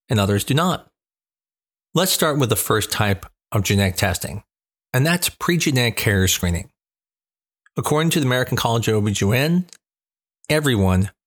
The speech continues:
should really undergo some type of pre-genetic carrier screening. Now, although it's recommended, you don't have to do it.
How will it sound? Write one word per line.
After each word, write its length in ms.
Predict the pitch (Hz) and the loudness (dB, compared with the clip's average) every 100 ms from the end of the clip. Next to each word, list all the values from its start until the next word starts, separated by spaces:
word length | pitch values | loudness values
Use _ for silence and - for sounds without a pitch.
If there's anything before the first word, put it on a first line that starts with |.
| _ | _
should 200 | - 113 | -4 -2
really 300 | 117 110 113 - | 0 0 0 0
undergo 560 | 107 104 104 98 92 92 | 0 0 2 2 2 0
some 200 | - 104 | -2 -2
type 180 | 104 | 0
of 100 | 98 | -2
pre-genetic 540 | - 113 104 98 92 90 | -2 -4 0 2 2 0
carrier 260 | - 95 | -2 0
screening. 460 | 101 - 101 87 90 _ _ _ _ _ _ _ _ _ - | -2 -2 0 -2 -4 _ _ _ _ _ _ _ _ _ -4
Now, 380 | 139 139 - - _ _ _ _ _ - - | -2 0 -4 -10 _ _ _ _ _ -12 -4
although 260 | 151 185 | 0 0
it's 140 | 151 127 | 0 0
recommended, 840 | 131 120 113 160 196 107 101 131 - _ _ - | 0 2 2 2 2 2 0 -2 -10 _ _ -8
you 80 | 123 | -2
don't 260 | 113 - | -2 -2
have 460 | - - - 156 - | -10 -8 -4 -4 -2
to 80 | 98 | -2
do 180 | 90 | -2
it. 140 | 82 | -4